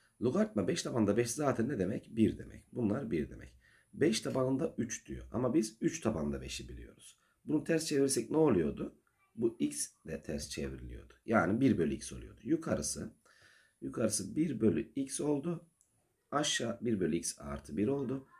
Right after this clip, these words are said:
Aşağısı ise bir artı logaritma beşin ikisi. O zaten biliniyordu. Bir artı y oluyordu. Şimdi burayla burayı çarpıp burayı toplayalım.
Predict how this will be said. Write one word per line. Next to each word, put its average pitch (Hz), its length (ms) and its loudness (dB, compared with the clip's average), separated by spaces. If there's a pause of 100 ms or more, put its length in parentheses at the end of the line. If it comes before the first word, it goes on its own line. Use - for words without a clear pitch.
(240)
Aşağısı 151 520 0
ise 107 380 0 (360)
bir 139 440 0
artı 78 580 -4
logaritma 131 440 0
beşin 117 280 4
ikisi. 107 380 -2
O 135 160 -4
zaten 98 420 -2
biliniyordu. 71 480 -4
Bir 71 180 -2
artı 67 360 -8
y 71 260 -6
oluyordu. - 220 -18 (800)
Şimdi 139 240 -4
burayla 143 380 6
burayı 135 220 4
çarpıp - 460 0
burayı 95 220 4
toplayalım. - 480 -8